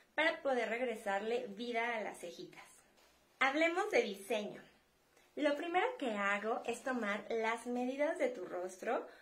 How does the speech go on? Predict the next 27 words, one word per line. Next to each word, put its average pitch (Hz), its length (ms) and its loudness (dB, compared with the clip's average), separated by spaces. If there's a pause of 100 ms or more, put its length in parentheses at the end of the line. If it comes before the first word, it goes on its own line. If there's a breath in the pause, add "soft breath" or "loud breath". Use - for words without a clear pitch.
(400 loud breath)
para 339 260 2
poder 233 380 0
crear 202 480 0
un 262 180 -2
diseño 220 480 -4
totalmente 285 640 2
de 294 80 2
acuerdo 202 640 0
a 202 140 -8
tu - 220 -18
cara. 202 360 -2 (560 loud breath)
Una 370 240 4
vez 311 140 2
que 302 80 0
tengo 247 240 0
el 262 80 0
diseño 208 380 -6
listo, 208 400 -4
te 202 240 -2
lo 196 100 -6
muestro 254 540 -2
para 226 180 -2
que 233 100 -8
me 240 140 -6
lo 254 140 -4
puedas 370 400 -2
aprobar 185 680 -4